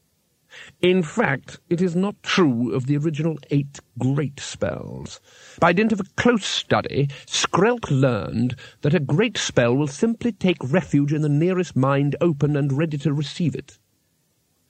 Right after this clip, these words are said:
Just push the big mirror over here, will you?" Galder got to his feet and shuffled across to the forge, which was now cold. The strand of magic still writhed, though, at once present and not present,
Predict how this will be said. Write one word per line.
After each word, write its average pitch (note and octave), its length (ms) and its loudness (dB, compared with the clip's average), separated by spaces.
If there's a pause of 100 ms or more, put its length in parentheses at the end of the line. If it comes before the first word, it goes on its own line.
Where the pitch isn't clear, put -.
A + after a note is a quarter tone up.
(120)
Just D3 420 0 (120)
push - 240 0
the A2+ 80 0
big A#2 180 2
mirror B2+ 260 2
over C3+ 300 0
here, C#3+ 240 2
will C#3+ 160 -2
you?" D#3 200 -6 (1400)
Galder C3 380 4
got B2 220 0
to C3 80 4
his B2 120 0
feet A2+ 260 0
and A2+ 120 0
shuffled A#2 300 2
across A2+ 260 -2
to A#2 100 0
the A2+ 60 0
forge, G2 440 0
which A#2 160 -6
was A#2 120 0
now G2+ 140 0
cold. D2 500 -4 (800)
The C#3+ 100 4
strand E3+ 460 2
of C#3+ 60 0
magic B2 400 0
still A#2+ 260 0
writhed, F2 680 -2
though, D2 360 -4 (420)
at - 140 -4
once C3+ 500 0
present C3+ 400 2
and C#3 160 2
not - 220 -4
present, - 480 -6